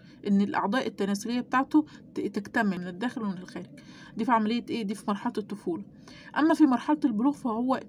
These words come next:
ال، ال اف اس اتش أو ال ال اتش الاتنين هيأثروا على الذكر والأنثى. ال اف اس اتش هيأثر على الأنثى إنه هيكون حاجة اسمها حويصلات، آه، في المبيض. الحويصلات ده هتنمو لحد ما تكون لي حويصلات جراف. تمام؟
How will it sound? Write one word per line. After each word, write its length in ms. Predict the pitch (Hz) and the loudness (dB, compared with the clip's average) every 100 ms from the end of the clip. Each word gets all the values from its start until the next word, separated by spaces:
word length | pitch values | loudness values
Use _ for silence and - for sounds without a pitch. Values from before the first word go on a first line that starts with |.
| - - - | -18 -16 -2
ال، 80 | 196 | 0
ال 220 | 208 - | 0 -4
اف 220 | - - | -8 -4
اس 220 | - - | -6 -2
اتش 220 | 214 202 - | -4 -4 -4
أو 200 | 240 233 | -2 -2
ال 100 | - | -4
ال 120 | 226 | -4
اتش 200 | - - | -4 -2
الاتنين 340 | 208 214 277 | -4 -2 0
هيأثروا 440 | 254 - 202 220 190 | -2 -4 -8 -4 -2
على 120 | 180 | -2
الذكر 380 | 185 247 269 254 | -2 -4 -2 -4
والأنثى. 420 | 160 175 - - - - - - - - - - - - - | -4 -8 -14 -16 -20 -20 -20 -20 -20 -20 -20 -20 -20 -10 -4
ال 80 | 233 | 0
اف 220 | 311 302 | 2 2
اس 240 | 311 - | 0 0
اتش 280 | - 359 - | 0 0 0
هيأثر 600 | 233 - 302 - 294 254 | -2 0 -2 2 0 2
على 280 | 226 277 285 | 2 2 2
الأنثى 520 | - 208 254 277 - | 0 -2 -2 -4 0
إنه 500 | 262 247 269 262 240 | 0 2 0 2 2
هيكون 640 | 202 196 - - 269 247 226 | 2 0 -4 0 2 2 -2
حاجة 360 | 269 262 262 | -2 -2 -2
اسمها 260 | 220 233 254 | -4 -2 -2
حويصلات، 840 | 247 220 202 - 226 190 - - - - - - | 0 0 0 -2 0 0 -2 -16 -20 -20 -20 -4
آه، 60 | 202 | -4
في 140 | - | -2
المبيض. 420 | 202 254 302 302 | -2 2 2 2
الحويصلات 440 | 208 196 190 220 240 | -2 -4 -2 -2 -2
ده 140 | 208 | -2
هتنمو 380 | 208 254 285 311 | -2 0 0 0
لحد 280 | 240 247 220 | -2 -6 -4
ما 80 | 196 | -4
تكون 300 | - 202 226 | -2 -4 -2
لي 60 | |
حويصلات 500 | 233 190 190 208 240 | -2 -4 -4 -6 -6
جراف. 280 | 196 156 - - - - - - - | -4 -8 -8 -20 -20 -20 -20 -18 -6
تمام؟ 320 | 202 285 | 0 0